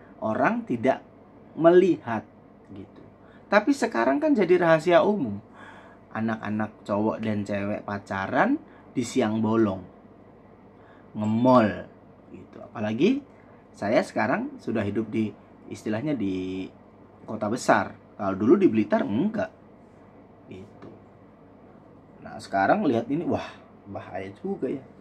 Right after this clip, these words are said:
gitu. Jadi, mau nggak mau, kita sebagai orang tua bukan lagi, "Kalau anak cewek, jangan pulang malam." Nggak begitu lagi. Tapi, kita,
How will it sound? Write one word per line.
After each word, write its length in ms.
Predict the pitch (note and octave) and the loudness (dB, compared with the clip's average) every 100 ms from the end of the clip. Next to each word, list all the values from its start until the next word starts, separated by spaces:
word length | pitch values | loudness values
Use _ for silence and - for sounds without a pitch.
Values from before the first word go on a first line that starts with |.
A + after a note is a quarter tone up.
| A2 | -18
gitu. 240 | - - - - - | -18 -18 -20 -20 -2
Jadi, 240 | D3 F#3+ - - - - - - - | 2 2 0 -20 -20 -20 -20 -14 2
mau 160 | D#3+ E3+ | 4 4
nggak 160 | C3+ C3+ | 4 4
mau, 320 | D3 A#3+ C#4 - | 2 2 -2 -6
kita 240 | D#3 D3+ A3 | -6 2 2
sebagai 320 | G#3+ C#3+ C3+ | 6 6 6
orang 240 | C#3+ C3+ | 4 2
tua 240 | C3+ D#3+ B3 | 0 0 0
bukan 560 | D3 A#2+ C#3+ - F#3 | -2 2 2 6 4
lagi, 320 | E3 C#3 A3 B3 - - - - - - | 6 2 0 -4 -10 -20 -20 -20 -20 0
"Kalau 240 | A#3 A3 | 2 4
anak 240 | G3+ F#3+ - | 2 0 0
cewek, 320 | F#3 F3 - - C#3+ | 4 4 4 -4 8
jangan 320 | G#3+ A3 F3+ | 10 10 6
pulang 240 | F#3 F3 | 4 4
malam." 240 | D3+ A#2 - | 2 2 -4
Nggak 240 | F3 F3 F3 | 2 4 4
begitu 320 | E3+ E3+ G3 | 2 4 4
lagi. 400 | G#3 A#3+ F3 F3+ - - - - - - - - - - - - - | 6 4 -4 -8 -10 -20 -20 -20 -20 -20 -20 -20 -20 -20 -20 -20 -8
Tapi, 800 | B2+ A2 - G#2+ G#2+ C#3 G3+ B3 - - - - - - - - - - - - - - - | -4 -4 -6 -6 0 2 2 0 -8 -20 -20 -20 -20 -20 -20 -20 -20 -20 -20 -20 -20 -20 -6
kita, 400 | E3+ - G3+ | -2 2 2